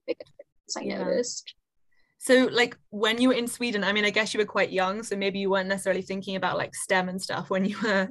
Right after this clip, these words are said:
Speaker 2: in Sweden, but, like, did you feel like there was kind of less, um, I guess, like, assumptions about what women would study compared to boys, or, like, did you have more opportunity to study, like, I guess, mathsy, sciencey stuff than when you came back to Japan?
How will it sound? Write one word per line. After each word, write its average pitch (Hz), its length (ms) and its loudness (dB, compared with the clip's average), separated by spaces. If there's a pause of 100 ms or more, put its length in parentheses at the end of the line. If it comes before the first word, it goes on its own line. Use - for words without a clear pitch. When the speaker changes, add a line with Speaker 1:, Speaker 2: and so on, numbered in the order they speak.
Speaker 2:
in 208 140 0
Sweden, 196 400 2
but, 190 140 -2
like, 185 240 0 (340)
did 190 180 -2
you 220 220 2
feel 214 340 4
like 196 260 4
there 202 160 4
was 196 140 2
kind 208 240 -2
of 190 100 -4
less, 202 680 2 (440)
um, 202 240 2
I 190 100 2
guess, 190 200 -2
like, 196 180 -6
assumptions 247 840 2
about 190 440 0 (120)
what 196 300 -4
women 202 220 -2
would 196 140 -4
study 202 260 -2
compared 202 420 -4
to 202 60 -12
boys, 202 340 0
or, 202 60 0
like, 185 160 -4
did 190 140 -8
you 196 120 -6
have 190 220 -6
more 185 360 -2
opportunity 247 560 -6
to 254 60 -10
study, 214 360 -2
like, 180 300 -4 (480)
I 196 100 -2
guess, 185 240 -4
mathsy, 190 580 -4
sciencey 208 580 -6
stuff - 680 -6 (340)
than 190 280 0
when 190 140 -2
you 185 80 -4
came 196 160 -6
back 190 120 -4
to 202 80 -10
Japan? 190 500 -6